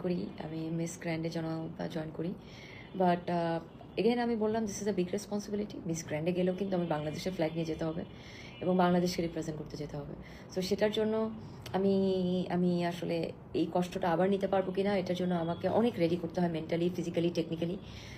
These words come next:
তো সেটার জন্য যদি আমি রেডি হই, আমি যদি মনে করি যে হ্যাঁ, আমি যাওয়ার জন্য যোগ্য, আহ, বাংলাদেশকে রিপ্রেজেন্ট করতে যাওয়ার জন্য যোগ্য, তাহলেই আমি যাব। ওখানে আমি ঘুরতে যাব না, বা এমনি বাংলাদেশকে রিপ্রেজেন্ট করতে যাব না। So,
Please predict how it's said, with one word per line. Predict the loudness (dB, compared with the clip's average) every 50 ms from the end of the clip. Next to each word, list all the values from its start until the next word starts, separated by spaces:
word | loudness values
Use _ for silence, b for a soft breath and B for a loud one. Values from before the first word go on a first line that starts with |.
| B B B -10 -4
তো | -2 -2 0 -2
সেটার | -2 -2 0 0 0
জন্য | 0 2 0 0
যদি | 0 2 2 2
আমি | 2 2 2
রেডি | 2 2 0 0
হই, | 0 0 -2 -2
আমি | -2 -2 -2
যদি | -2 -4 -4
মনে | -4 -4 -4 -4
করি | -4 -4 -4 -2
যে | -4 -4
হ্যাঁ, | -4 -2 -4 -4
আমি | -4 -6
যাওয়ার | -6 -6 -6 -6
জন্য | -6 -6 -6 -4
যোগ্য, | -4 -4 -6 -4 -6 -6 -6 B B B B B B B B B B B B -8
আহ, | -6 -4 -2 -2 -4 -4 -4
বাংলাদেশকে | -4 -4 -4 -4 -4 -6 -6 -4 -2
রিপ্রেজেন্ট | -2 -2 0 -2 -2 -2 -4 -8
করতে | -8 -6 -6 -4
যাওয়ার | -2 -2 -2 -4 -4 -6
জন্য | -8 -8 -6
যোগ্য, | -8 -4 -4 -2 0
তাহলেই | 0 0 2 2 0 0 0
আমি | -2 -2
যাব। | -2 -2 -4 -4 -8 B B B B B B B B
ওখানে | 0 2 4 6
আমি | 6 6
ঘুরতে | 6 6 2 4 4 4 8
যাব | 8 8 8 6
না, | 4 4 4
বা | 6 6 6
এমনি | 6 4 2 2 2 2 0
বাংলাদেশকে | 0 2 2 2 2 0 -2 -2 0 0
রিপ্রেজেন্ট | 0 0 -2 -4 -4 -4 -8
করতে | -10 -12 -10
যাব | -8 -8 -8 -8
না। | -8 -10 -12 -14 B B B B B B B B B B B B -8 -6
So, | -4